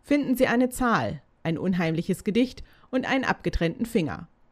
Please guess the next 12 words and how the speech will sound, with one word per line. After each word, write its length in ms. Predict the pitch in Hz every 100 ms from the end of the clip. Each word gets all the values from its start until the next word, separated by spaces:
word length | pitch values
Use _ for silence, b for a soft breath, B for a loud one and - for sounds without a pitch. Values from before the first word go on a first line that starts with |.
| _ _ _ _ -
Im 120 | 180
Obergeschoss 680 | - 180 208 226 277 - -
stoßen 320 | 269 294 247
sie 120 | 180
auf 120 | 170
eine 180 | - 180
übel 320 | - 254 233
zugerichtete 560 | - 240 202 220 220 208
Person 400 | 202 180 170 170
in 100 | 165
einem 220 | 175 233
Bettkasten. 640 | 180 - - 160 - -